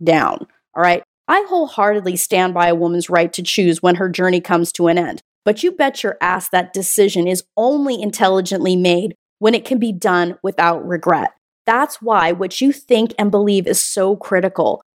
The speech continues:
What you think and believe is way more clear when you have taken care of yourself, sweetness.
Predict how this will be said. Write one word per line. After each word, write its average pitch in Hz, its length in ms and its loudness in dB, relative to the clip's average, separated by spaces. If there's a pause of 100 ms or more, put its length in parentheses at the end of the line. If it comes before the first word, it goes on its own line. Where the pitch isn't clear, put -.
What 233 220 2
you 285 140 0
think 285 420 -2
and 240 140 -4
believe 226 340 0
is 185 140 0
way 202 440 0
more 254 260 2
clear 202 340 0
when 180 240 -4
you 240 260 0
have 196 340 -4
taken 233 600 0
care 226 320 -2
of 185 220 -4
yourself, 180 500 0
sweetness. 170 640 0